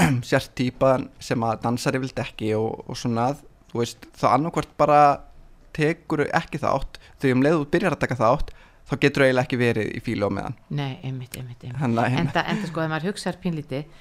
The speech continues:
Speaker 2: bara í, bara almennt og út um allan heim og, og að skemmtun almennt felst mikið í því að dansa. Ef
Speaker 1: Já.
Speaker 2: fólk fer út að skemmta sér, að þá, þá, þá er dans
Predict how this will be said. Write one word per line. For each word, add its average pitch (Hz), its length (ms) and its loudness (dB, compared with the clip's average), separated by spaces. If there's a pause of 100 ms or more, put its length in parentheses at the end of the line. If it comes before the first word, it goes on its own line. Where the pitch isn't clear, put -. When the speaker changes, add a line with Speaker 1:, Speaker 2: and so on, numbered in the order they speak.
(160)
Speaker 2:
bara 156 260 -4
í, 156 280 -6 (380)
bara 156 240 -4
almennt 147 460 -4
og 147 160 -6
út 151 80 -10
um 156 80 -6
allan 156 240 -8
heim 156 320 -4
og, 143 160 -8
og - 480 -10
að 139 160 -6 (120)
skemmtun - 840 -8
almennt 156 580 -6
felst 202 400 -8
mikið 190 400 -6
í 147 80 -18
því 151 160 -10
að 147 80 -14
dansa. 131 400 -12 (220)
Ef 160 180 -6
Speaker 1:
Já. 156 80 -4
Speaker 2:
fólk 175 180 -4
fer 180 300 -4
út - 80 -14
að - 80 -12
skemmta 139 320 -14
sér, 127 240 -10 (280)
að - 200 -12
þá, 175 80 -2 (140)
þá, - 180 -6 (200)
þá - 140 -10 (160)
er 180 240 -4 (120)
dans 175 340 -4